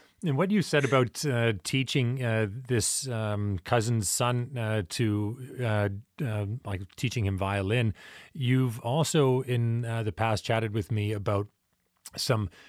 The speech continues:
mentoring that you've done for, uh, I can't remember who it was, if it was a colleague's daughter or someone else on that score. Uh, you definitely have this sense in your life of giving back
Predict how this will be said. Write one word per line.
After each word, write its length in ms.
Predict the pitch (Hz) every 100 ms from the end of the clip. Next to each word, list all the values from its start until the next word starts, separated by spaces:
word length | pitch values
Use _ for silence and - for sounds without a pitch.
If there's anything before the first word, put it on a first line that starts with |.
| -
mentoring 420 | 156 220 208 135
that 120 | 120 120
you've 180 | 113 101
done 380 | 113 110 113 127
for, 560 | - 117 113 107 104 107 117
uh, 160 | 107
I 80 | 107
can't 240 | 104 170 165
remember 340 | 147 139 127
who 180 | 117 123
it 60 | 110
was, 280 | 107 101
if 100 | 95
it 100 | 85
was 200 | 104 104
a 80 | 98
colleague's 580 | 90 - 117 120 113 90
daughter 480 | 127 113 113 113 110
or 580 | 120 107 107 104 107 110
someone 380 | 101 - 117 107
else 300 | 110 151 -
on 160 | 117 107
that 220 | 101 95
score. 380 | - 110 101 95 - - - 123
Uh, 40 |
you 180 | 107 113
definitely 320 | 135 123 123
have 240 | 110 113
this 180 | 101 104
sense 400 | - 127 123 120
in 120 | 117
your 100 | 110
life 320 | 104 101 98 -
of 180 | 101
giving 340 | 104 117 107 101
back 360 | 104 110 110